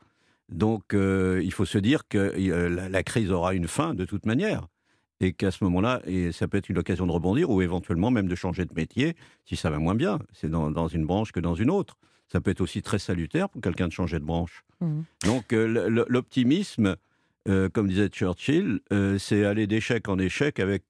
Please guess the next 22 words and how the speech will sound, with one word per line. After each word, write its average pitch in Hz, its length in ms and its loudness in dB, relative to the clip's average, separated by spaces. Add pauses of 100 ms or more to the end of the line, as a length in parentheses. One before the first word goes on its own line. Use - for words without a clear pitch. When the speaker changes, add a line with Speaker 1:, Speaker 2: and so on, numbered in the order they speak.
Speaker 1:
euh, 87 520 0
en 95 140 0
conservant 110 440 0
toujours 107 280 0
le 98 60 0
même 101 160 0
enthousiasme. 110 680 0 (400)
Et 196 360 0
Churchill, 120 600 4 (120)
Speaker 2:
<laughs> - 120 -8
Speaker 1:
euh, 151 60 -2 (480)
euh, 107 60 2
cumulait 131 680 2 (320)
une 135 160 4
addiction 131 440 0
au 117 60 0
tabac, 110 300 0
à 104 40 2
l'alcool, 131 520 0
un 113 100 0
trouble 101 280 -2
bipolaire 110 680 0